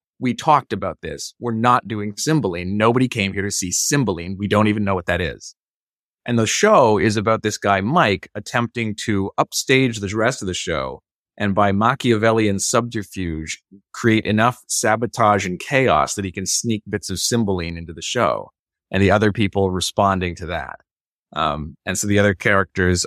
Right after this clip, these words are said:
are, uh, in it, I play Kilgore, who is a pompous,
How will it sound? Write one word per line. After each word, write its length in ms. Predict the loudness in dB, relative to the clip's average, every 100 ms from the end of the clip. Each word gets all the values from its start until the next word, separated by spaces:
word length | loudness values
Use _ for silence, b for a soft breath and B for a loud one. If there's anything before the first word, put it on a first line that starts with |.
| 2
are, 480 | 2 4 2 0 -4
uh, 220 | -8 -8 -12 -6
in 140 | -2
it, 100 | 0
I 200 | 0 0
play 260 | -2 -2 -4
Kilgore, 720 | -2 0 2 2 4 4 4
who 240 | 0 -6
is 320 | -6 -6 -6 -6
a 180 | -6 -6 -8 _
pompous, 720 | 2 2 2 -2 0 -2 -4